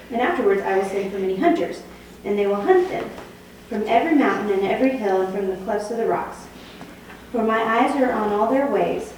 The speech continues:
They are not hidden from my face, nor is their iniquity concealed from my eyes. I will first doubly repay their iniquity and their sin, because they have polluted my land.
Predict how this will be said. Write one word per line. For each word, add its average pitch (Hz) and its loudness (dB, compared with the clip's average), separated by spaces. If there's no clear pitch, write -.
They 196 2
are 196 -2
not 240 0
hidden 214 2
from 226 0
my 214 -2
face, - -4
nor 220 0
is 247 2
their 220 0
iniquity 208 0
concealed 185 -4
from 185 -8
my 180 -2
eyes. - -4
I 208 0
will 214 2
first 302 -2
doubly 311 0
repay 311 0
their 233 0
iniquity 190 0
and 190 -2
their 190 0
sin, - -6
because 208 -4
they 220 -2
have - -2
polluted 254 -2
my 254 4
land. 175 -4